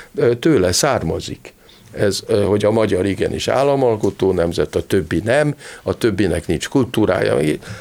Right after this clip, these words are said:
Fogalma nincs, mert nem tudja, hogy mi történik a többi nemzetiséggel a monarchián belül, csak azt tudja, hogy, ö, Svetozár Meli-, Miletics mit mondott a parlamentben.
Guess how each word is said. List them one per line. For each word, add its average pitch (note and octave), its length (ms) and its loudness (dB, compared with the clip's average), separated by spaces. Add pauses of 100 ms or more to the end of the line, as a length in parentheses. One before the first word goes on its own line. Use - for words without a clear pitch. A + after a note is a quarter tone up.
(480)
Fogalma G#2+ 720 2
nincs, B2 580 0
mert A2 380 -2 (240)
nem F#3+ 280 2
tudja, G2+ 480 2
hogy F2 260 0
mi B2 100 2
történik F2+ 960 0 (420)
a - 140 -2
többi A2 340 0
nemzetiséggel F#2 1300 0 (380)
a - 120 -2
monarchián F2 640 2
belül, B2 300 2
csak A2+ 200 0
azt B2 200 0
tudja, G#2 260 0
hogy, G2 240 0
ö, F2+ 200 0
Svetozár F2+ 600 0
Meli-, F2+ 360 0
Miletics F2+ 540 0
mit G2+ 200 -4
mondott F2 400 -2
a D#2+ 80 0
parlamentben. - 720 -6